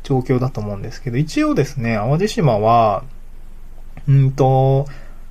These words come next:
三市あって、今私がですね、いるのは洲本市というところなんですけど、<clears throat> えっと、淡路市は三市あって、まあ、神戸より本土に近い方が淡路市で、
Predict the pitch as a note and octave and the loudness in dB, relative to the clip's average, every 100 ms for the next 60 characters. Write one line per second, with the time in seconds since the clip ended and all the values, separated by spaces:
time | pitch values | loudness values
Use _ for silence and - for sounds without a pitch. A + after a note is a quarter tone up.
0 | - - C#4 A3+ - C#3+ - - C3 C3 | -12 -2 0 0 0 -4 -6 -6 0 0
1 | B2 F3+ G#2+ B2+ D3 - D3+ D3 C#3+ C#3 | 0 0 0 2 0 0 2 4 4 2
2 | C3+ C3+ - - G#2+ G#2 G2+ - D3 D#3 | 2 0 -2 -8 -6 -6 -6 -4 0 2
3 | D#3+ D#3+ C#3+ B2 - - G3 C#3+ - - | 2 0 0 -2 -6 -8 -8 -10 -10 -10
4 | G#2+ C3 A#2+ - - - - - - E3+ | -2 2 2 -2 -12 -14 -14 -14 -4 -2
5 | A2 - - A#2 - - G#2+ G#2+ A#2 D3+ | -2 -8 -8 -10 -10 -6 -4 -2 0 0
6 | D#3+ - - C#3 - - - - C3 A#2+ | 0 -4 -2 -2 -2 -8 -12 -6 -4 -2
7 | A#2 A#2 - - - G#3+ F#3+ F#3 F3 G#3+ | -2 -4 -6 -10 2 2 4 0 0 -2
8 | - - - - G3 F#3+ B2 G#2+ G#2 - | -6 -14 -14 -6 -4 0 0 0 -6 -4
9 | B2+ A2+ - G2+ D3+ E3 A#2+ G#2 G#2 - | -4 -4 -6 -2 0 0 -2 -6 -8 -10
10 | - A#2 C#3 A2+ D3 | -8 -2 0 0 -6